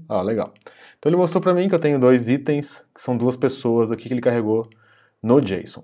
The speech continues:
tá? Então, é só pra gente ter dados carregados. Qual que é o problema? Se eu quiser criar uma lista com, com essas pessoas pra colocar nessa div aqui,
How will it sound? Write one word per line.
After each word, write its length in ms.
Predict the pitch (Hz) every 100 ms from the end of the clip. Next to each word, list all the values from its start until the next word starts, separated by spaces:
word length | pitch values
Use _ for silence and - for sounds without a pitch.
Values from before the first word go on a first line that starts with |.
| _
tá? 160 | 120 120
Então, 320 | 123 147 -
é 60 | 160
só 160 | 190
pra 200 | 185 196
gente 280 | 170 175 -
ter 400 | - 156 165 165 -
dados 340 | 120 131 131
carregados. 520 | - 131 127 - - - - - - -
Qual 120 | 269
que 60 |
é 40 | 262
o 40 |
problema? 420 | 254 160 95 87
Se 160 | - -
eu 80 | 247
quiser 460 | 247 135 120 82 - _ _ _ - - -
criar 280 | - 147 175
uma 160 | 214
lista 520 | 143 120 196 214 - 120
com, 320 | - 113 107
com 120 | 123
essas 180 | 113 117
pessoas 560 | 120 101 - 101 95
pra 100 | -
colocar 320 | 117 120 113 127
nessa 240 | 160 139
div 380 | 107 107 107 95
aqui, 460 | 92 - 139 101